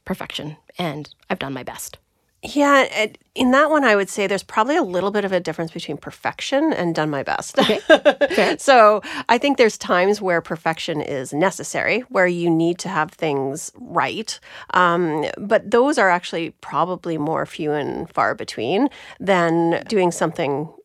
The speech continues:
Speaker 2: good enough. The amount of effort to achieve that extra five percent towards perfection, you have to really look at and say, "Is that necessary in this case?"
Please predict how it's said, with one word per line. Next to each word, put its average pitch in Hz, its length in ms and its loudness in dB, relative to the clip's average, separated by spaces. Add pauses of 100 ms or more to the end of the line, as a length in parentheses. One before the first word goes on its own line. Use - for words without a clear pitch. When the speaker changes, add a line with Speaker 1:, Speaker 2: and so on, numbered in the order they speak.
(140)
Speaker 2:
good 165 160 0
enough. - 440 -6 (280)
The 208 100 4
amount 240 320 6
of 202 160 -2
effort 226 520 -4
to 180 280 0
achieve 180 400 -4
that 147 140 2
extra 165 280 -6
five 160 300 -2
percent - 360 -8
towards 156 280 -8
perfection, 160 500 -4
you 220 100 2
have 208 220 -4
to 240 100 -2
really 175 260 -2
look 151 200 -4
at 160 160 0
and 160 100 -4
say, 160 140 -6
"Is 196 200 -2
that 180 180 2
necessary 160 680 -4
in 147 140 -4
this 147 180 -4
case?" - 360 -4